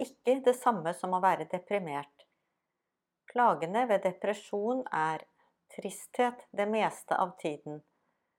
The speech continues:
nedsatt interesse for ting du vanligvis liker. Dette vil påvirke hverdagen din over lengre tid, uker eller måneder.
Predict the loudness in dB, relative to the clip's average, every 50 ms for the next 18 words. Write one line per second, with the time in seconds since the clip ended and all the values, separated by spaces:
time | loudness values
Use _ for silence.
0 | _ _ _ _ _ _ -12 -6 -2 -2 -2 -2 -2 2 2 2 2 2 -4 -4
1 | -4 -4 -2 0 0 0 0 0 2 0 0 2 2 -4 -4 -2 -4 -4 -4 -2
2 | -2 0 2 4 2 2 2 -2 -6 -6 -6 -6 -6 -8 -8 -6 -6 -6 -6 -10
3 | -8 -6 -6 -6 -8 _ _ _ _ _ _ _ _ _ _ _ _ _ _ _
4 | _ _ -4 0 0 0 0 -2 4 6 6 6 6 2 0 -2 -6 _ 2 4
5 | 4 4 4 0 -2 -4 _ -2 0 4 4 4 4 4 2 0 0 0 -2 -6
6 | -4 -2 -2 -2 -2 0 0 0 2 2 0 0 0 -4 -4 -6 -6 -4 -4 -4
7 | -4 -8 -8 -8 -8 -8 -10 _ _ _ _ _ _ _ _ _ _ _ _ _
8 | _ -6 -4 -4 -4 -4 -8 -6 -4 -4 -4 -4 -2 -2 0 0 0 -2 -2 0
9 | 0 0 0 0 -4 -6 -6 -6 -8 -8